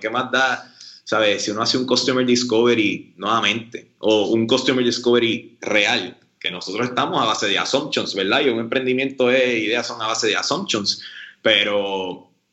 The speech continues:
pero aquí lo hicimos real, entrevistamos a ciento cinco personas y todo lo validamos súper bien, hicimos pitch al frente de los instructores, y en verdad ya estaba como que tranquilo de que, pum,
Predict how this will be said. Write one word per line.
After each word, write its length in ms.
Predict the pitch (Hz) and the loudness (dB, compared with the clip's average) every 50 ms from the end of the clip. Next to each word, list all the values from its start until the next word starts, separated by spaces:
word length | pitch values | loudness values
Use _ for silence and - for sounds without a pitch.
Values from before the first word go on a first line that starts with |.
| _ _ _ | _ _ _
pero 180 | - 104 101 | -4 -2 0
aquí 200 | 101 104 104 123 | 0 0 2 2
lo 60 | 147 143 | 2 2
hicimos 280 | 139 165 147 143 135 | 2 0 -2 -2 -2
real, 260 | 131 107 98 98 104 | 0 0 0 0 -2
entrevistamos 480 | 101 95 85 90 87 85 - 98 107 117 | -2 -4 -6 -8 -8 -8 -8 -8 -6 -6
a 40 | 113 | -4
ciento 280 | - 101 95 92 104 | -4 -6 -4 -6 -6
cinco 320 | 95 - 104 104 - 107 92 | -4 -4 -4 -4 -4 -2 -2
personas 840 | 98 92 87 - - - 135 139 139 135 127 123 117 113 110 - - | 0 0 0 2 2 2 2 0 0 2 2 2 2 2 2 0 -4
y 80 | 90 87 | -8 -8
todo 220 | 82 85 95 104 | -2 0 2 4
lo 100 | 117 113 | 4 4
validamos 480 | 107 101 101 95 92 101 107 107 98 - | 4 2 0 0 -2 -2 -2 -2 -2 0
súper 320 | - 107 92 90 92 90 | 0 0 2 2 0 0
bien, 500 | 87 - 117 127 123 123 123 120 120 117 | 0 0 2 2 4 4 4 4 2 2
hicimos 380 | 107 92 - - 95 98 98 - | 0 -2 -2 -2 -4 -6 -2 0
pitch 200 | 107 98 - - | 0 2 2 2
al 140 | 92 90 - | 0 0 -2
frente 320 | - 95 98 90 - - | -4 -4 -4 -2 0 2
de 80 | 90 87 | 2 2
los 140 | 87 82 87 | 2 -2 -4
instructores, 880 | 82 - - - - - - _ 131 127 127 123 120 113 104 95 - - - - - - - - - | -6 -6 -6 -6 -6 -10 -2 _ 4 4 6 6 6 4 4 2 0 -2 -8 -14 -18 -20 -20 -6 -2
y 80 | - | 0
en 80 | 98 98 | 2 4
verdad 220 | 98 98 113 131 | 4 4 4 4
ya 80 | 120 113 | 2 0
estaba 220 | 117 - 120 131 | 0 -2 -2 0
como 140 | 131 127 123 | 0 0 -2
que 60 | 120 | -2
tranquilo 440 | 110 110 101 98 - - 143 139 131 | -2 -4 -6 -8 -2 0 2 2 2
de 80 | 117 101 | 2 0
que, 380 | 101 98 90 - - - _ _ _ - | -2 -4 -4 -6 -10 -16 _ _ _ -4
pum, 340 | - 117 117 104 87 - - | -4 -4 -4 -6 -8 -14 -18